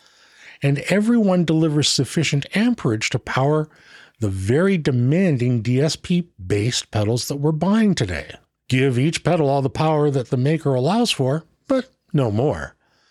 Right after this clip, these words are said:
I tend to put a dedicated on-off switch after the power supply unit so I can power up and power down the entire board all at once.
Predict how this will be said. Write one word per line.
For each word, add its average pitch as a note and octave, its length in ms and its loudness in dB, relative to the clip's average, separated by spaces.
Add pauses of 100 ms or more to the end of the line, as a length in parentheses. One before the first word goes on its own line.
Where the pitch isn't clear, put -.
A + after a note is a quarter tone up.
(720)
I A#2+ 200 0
tend D3 360 0
to C3+ 80 0
put C#3 180 0
a A#2 80 0
dedicated B2+ 800 0
on-off C3+ 480 0
switch - 420 -2 (220)
after F3+ 360 0
the A3 100 0
power A2 320 0
supply G#2+ 400 -2
unit G2+ 380 -2 (580)
so D#3+ 200 0
I D#3 40 2
can D3 180 0
power E3+ 360 2
up E3+ 160 -2
and C#3+ 120 2
power D#3 300 0
down D3 240 2
the C3+ 100 2
entire G3 440 0
board C3+ 460 0
all C3+ 240 2
at B2+ 100 -4
once. G#2 480 -4